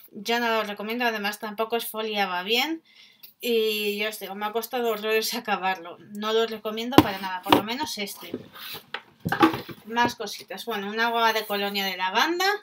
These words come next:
de Deli Plus que traía setecientos cincuenta mililitros. La compro cada vez que voy al Mercadona. Me encanta, huele muy bien.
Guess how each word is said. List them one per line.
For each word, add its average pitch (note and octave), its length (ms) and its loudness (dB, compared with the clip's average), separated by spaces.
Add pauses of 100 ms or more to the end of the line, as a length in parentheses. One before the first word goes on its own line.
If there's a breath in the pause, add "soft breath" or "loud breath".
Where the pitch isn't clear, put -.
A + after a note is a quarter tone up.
(540 loud breath)
de G3+ 180 0
Deli G3 280 0
Plus C#4+ 360 -4
que B3 140 -2
traía G3+ 1000 0
setecientos G#3 840 -4
cincuenta G3+ 460 -6
mililitros. G#3+ 920 -2 (420 loud breath)
La G3+ 260 0
compro A3 440 -2
cada G#3 340 2
vez G3+ 240 -2 (240)
que A3 140 0
voy G3+ 280 2
al F#3+ 580 4
Mercadona. G#3+ 760 -2 (340 loud breath)
Me G#3 140 -4
encanta, B3 460 2
huele G#3 220 6
muy F#3 260 -4
bien. B3+ 320 2